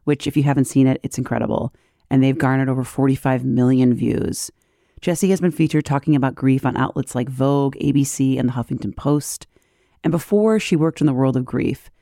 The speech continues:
Jessie worked as a digital strategist in the Obama administration and was a social media manager at Warner Brothers and an associate producer with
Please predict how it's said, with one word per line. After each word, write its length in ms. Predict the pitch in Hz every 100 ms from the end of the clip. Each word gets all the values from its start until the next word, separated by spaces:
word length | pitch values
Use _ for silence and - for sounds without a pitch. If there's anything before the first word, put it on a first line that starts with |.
| _ -
Jessie 280 | 170 156 160
worked 280 | 156 151 -
as 120 | 139
a 60 | 139
digital 440 | - 151 175 175
strategist 600 | - 143 135 123 131 -
in 120 | - 131
the 100 | 131
Obama 480 | 123 120 120 123 -
administration 880 | 127 127 113 - 101 - - - - _ _
and 140 | - 135
was 140 | 139
a 40 | 139
social 380 | 156 156 180
media 320 | 160 139 139 139
manager 460 | 131 127 117 127
at 80 | -
Warner 320 | 120 123 120
Brothers 480 | - - - 110 - _ _ _ _
and 140 | 139 131
an 80 | 127
associate 560 | - 165 165 - -
producer 540 | - 135 110 - - -
with 160 | 120